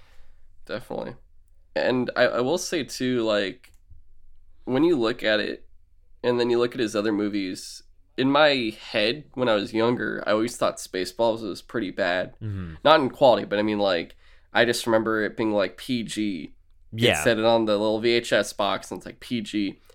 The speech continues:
Speaker 1: And I just remembered, I, as a kid, I still remembered, I, I just hear him go like, "Fuck, even in the future, nothing works." And I'm like, "He said, he said the F,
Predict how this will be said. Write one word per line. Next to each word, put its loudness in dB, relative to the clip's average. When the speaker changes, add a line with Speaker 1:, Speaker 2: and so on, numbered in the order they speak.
Speaker 1:
And 4
I 4
just -6
remembered, 0
I, 4
as 2
a -12
kid, -2
I 2
still -2
remembered, -4
I, -2
I -2
just -10
hear -2
him -4
go 2
like, 0
"Fuck, 4
even 4
in 6
the 0
future, 0
nothing 6
works." 0
And 2
I'm 2
like, 4
"He 2
said, 6
he -2
said 4
the 8
F, 6